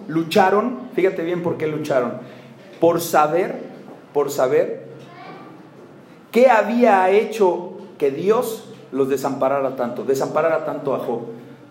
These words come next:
Y finalmente, Job nunca lo supo. Nunca vas a saber por qué te llegan las tragedias a tu vida. Nunca vas a saber por qué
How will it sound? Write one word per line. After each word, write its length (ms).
Y 80
finalmente, 1040
Job 480
nunca 320
lo 160
supo. 600
Nunca 400
vas 220
a 60
saber 520
por 260
qué 600
te 140
llegan 360
las 220
tragedias 580
a 120
tu 100
vida. 540
Nunca 320
vas 200
a 80
saber 460
por 380
qué 480